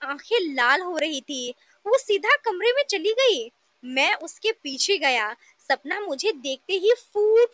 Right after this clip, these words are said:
फूट कर रोने लगी। रोते-रोते उसने अपना सर मेरे कंधे पे टिका दिया। मैंने उसके सर को सहलाते हुए उसे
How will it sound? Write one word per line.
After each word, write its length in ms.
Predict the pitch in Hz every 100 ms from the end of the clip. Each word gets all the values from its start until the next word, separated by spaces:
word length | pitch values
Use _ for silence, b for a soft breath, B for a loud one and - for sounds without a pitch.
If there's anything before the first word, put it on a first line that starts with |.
| -
फूट 260 | 392 349
कर 200 | - 427
रोने 300 | 302 269 294
लगी। 440 | 311 240 226 214 233 b b 285
रोते-रोते 840 | 302 247 359 415 381 - 440 240 - _ 403
उसने 260 | 440 539 571
अपना 300 | - - 339
सर 300 | 349 - 415
मेरे 260 | 381 285 294
कंधे 380 | - 269 269 392
पे 160 | 440
टिका 360 | 427 339 262 254
दिया। 400 | 247 240 208 - b b _
मैंने 380 | 269 247 240 370 -
उसके 320 | 320 - -
सर 260 | 392 - 240
को 200 | 226 311
सहलाते 540 | - 349 294 240 233
हुए 380 | 349 302 262 403 b b b -
उसे 200 | 466